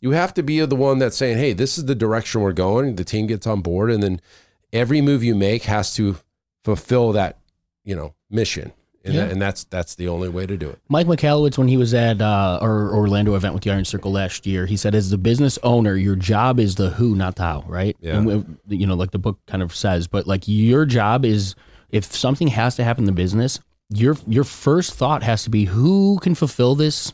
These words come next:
Speaker 2: need, or how can this be done?" Whether it be a system or a, a staff member, that's not on you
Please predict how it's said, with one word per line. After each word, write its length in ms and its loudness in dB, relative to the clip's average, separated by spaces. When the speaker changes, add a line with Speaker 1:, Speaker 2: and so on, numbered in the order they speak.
Speaker 2:
need, 340 2
or 380 2
how 180 0
can 160 2
this 160 2
be 320 0
done?" 460 0
Whether 180 0
it 80 -2
be 80 -6
a 60 -4
system 480 -2
or 180 -2
a, 240 -4
a 80 -6
staff 460 -6
member, 400 0
that's 320 0
not 240 4
on 160 4
you 280 2